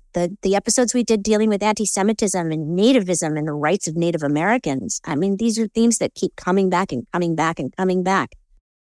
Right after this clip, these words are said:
And we even touched on women's rights and chauvinism and the mistreatment of women at the same time while marginalizing <laughs> women to do nothing but pour coffee sometimes for many episodes at a time.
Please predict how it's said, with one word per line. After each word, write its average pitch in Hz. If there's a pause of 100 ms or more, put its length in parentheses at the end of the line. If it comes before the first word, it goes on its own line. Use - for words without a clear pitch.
(600)
And 285
we 311
even 392
touched 285
on 294
women's 302
rights -
and 220 (100)
chauvinism 190
and 202 (120)
the 214
mistreatment 226
of 180
women 190
at 214
the 226
same 247
time 302
while 202
marginalizing 202 (380)
<laughs> 214 (220)
women 220
to 208 (200)
do 214
nothing 208
but 196
pour 185
coffee - (260)
sometimes 156
for 170
many 208
episodes 175
at 170
a 160
time. 143